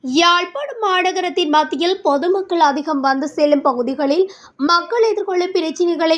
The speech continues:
ஆராய்ந்து நடவடிக்கை எடுக்கும் வகையில் விசேட திடீர் கள விஜயம் ஒன்றினை யாழ்ப்பாண மாநகர முதல்வர்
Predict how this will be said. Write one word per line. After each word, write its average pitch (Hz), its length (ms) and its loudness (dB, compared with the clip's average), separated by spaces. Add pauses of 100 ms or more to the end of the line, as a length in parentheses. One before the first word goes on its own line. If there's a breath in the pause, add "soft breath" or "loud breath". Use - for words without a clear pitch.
(160)
ஆராய்ந்து 294 480 2
நடவடிக்கை 320 600 0
எடுக்கும் 269 420 0
வகையில் 277 460 -2 (340 loud breath)
விசேட 311 460 2
திடீர் 302 400 0
கள 285 220 4
விஜயம் 285 400 -4
ஒன்றினை 302 380 -2
யாழ்ப்பாண 339 500 0
மாநகர 277 540 2
முதல்வர் 285 580 -4